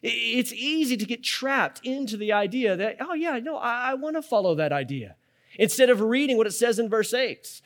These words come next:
of chapter fifteen, where it says, "And with a blast of your nostrils, the waters were gathered together. The flood stood upright like a heap. The depth congealed in the heart of the sea." And, and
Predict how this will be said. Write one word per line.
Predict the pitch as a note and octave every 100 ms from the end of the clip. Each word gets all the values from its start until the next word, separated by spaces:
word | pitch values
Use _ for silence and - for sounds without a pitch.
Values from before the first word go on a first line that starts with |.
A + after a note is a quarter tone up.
| -
of | - G3+
chapter | - G#3+ G3 G3
fifteen, | G3+ - C#4 B3
where | F#3+ G3+
it | F#3+
says, | A3 G#3 F#3
"And | G#3
with | G#3+
a |
blast | F3 E3+ A3 B3+ B3 A3+
of | F#3
your | G#3
nostrils, | F#3+ A3 B3 - B3 F#3+ A#2+ - - - E3+
the | G#3+
waters | G#3+ B3 A#3+ G3
were | G#3+
gathered | D3 A3 B3 A#3+ G#3
together. | A3 A3+ A#3+ G3+ C3 - -
The | G#3+
flood | G#3 B3 A3+
stood | - - B3 C4+ A#3 -
upright | - B3 B3+ A#3+ A3+
like | G#3+ A3
a | G#3
heap. | F3 B3+ A#3 F#3+
The |
depth | E3 C#3+ B3+ -
congealed | - G3 C#3 A3+ C#4 A#3+ F#3+ - -
in | G#3 A3
the |
heart | G#3 B3+ C#4 G#3 -
of | A#3 G3+
the |
sea." | A3+ - D4 C#4
And, | G3+ B3
and | G#3 G#3 B3